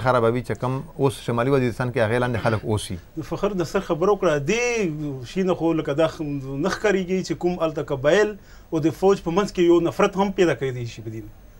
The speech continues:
Speaker 2: دې باره کې څه یو بل ورسره، ورسره نصر یو خبره وکړه چې کومه ب-، لکه اوس د څو ورځې مخکې په بجاوړ کې هم دا وشوه، د امریکې طرف نه،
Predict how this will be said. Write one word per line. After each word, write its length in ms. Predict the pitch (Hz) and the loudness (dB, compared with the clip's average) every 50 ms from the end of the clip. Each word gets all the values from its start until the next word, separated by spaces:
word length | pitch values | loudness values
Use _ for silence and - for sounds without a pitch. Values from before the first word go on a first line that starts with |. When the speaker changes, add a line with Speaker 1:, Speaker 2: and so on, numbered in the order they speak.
| - - - - - - - 160 | -20 -20 -20 -20 -20 -16 -12 -8
Speaker 2:
دې 220 | 147 151 202 220 208 170 | -4 0 2 2 4 6
باره 160 | 175 185 196 180 | 6 6 6 4
کې 100 | - 175 170 | 2 0 2
څه 60 | - 208 208 | 4 6 6
یو 80 | 196 165 220 | 6 6 6
بل 100 | 254 254 | 4 4
ورسره، 340 | 247 214 180 - 196 254 247 | 2 0 0 2 2 2 2
ورسره 240 | 220 175 - 185 185 175 185 | 2 0 0 0 0 0 0
نصر 180 | 165 - 175 170 165 | -2 -2 0 0 0
یو 20 | 156 - | 0 -2
خبره 240 | 151 143 180 170 156 | -4 0 0 2 0
وکړه 220 | 143 123 135 135 - - - - - - - - - | 0 -2 -6 -10 -12 -16 -18 -20 -20 -20 -20 -6 4
چې 80 | - 170 165 170 170 165 160 147 143 - - | 8 10 10 10 10 8 4 0 -4 -2 0
کومه 180 | 185 214 202 185 156 | 2 4 4 4 2
ب-، 320 | 156 135 127 143 147 139 | 0 -6 -6 -4 -2 -2
لکه 120 | 147 147 | 0 2
اوس 220 | 151 160 185 175 151 | 4 4 4 4 2
د 100 | 165 147 - | 0 -2 0
څو 80 | - 170 160 | 0 0 2
ورځې 220 | 160 165 147 151 151 180 | 2 0 0 0 0 -2
مخکې 240 | 160 - - 156 147 147 - - - - - - 156 143 135 131 - | -2 -4 -6 -6 -6 -8 -10 -16 -20 -20 -14 -10 -8 -8 -8 -4 0
په 80 | 151 147 139 131 | 0 0 2 2
بجاوړ 300 | 143 135 151 160 185 185 175 | 2 4 6 6 6 6 4
کې 80 | - 175 170 | 2 0 0
هم 100 | 160 160 | 2 0
دا 60 | 156 | 0
وشوه، 260 | 156 151 131 - 151 143 143 | 0 -2 -4 -6 -4 -4 -4
د 20 | 135 | -4
امریکې 340 | 131 131 120 - 143 139 135 151 | -4 -6 -6 -4 -6 -4 -4 -6
طرف 200 | 135 131 120 143 | -6 -6 -8 -8
نه، 40 | 139 | -8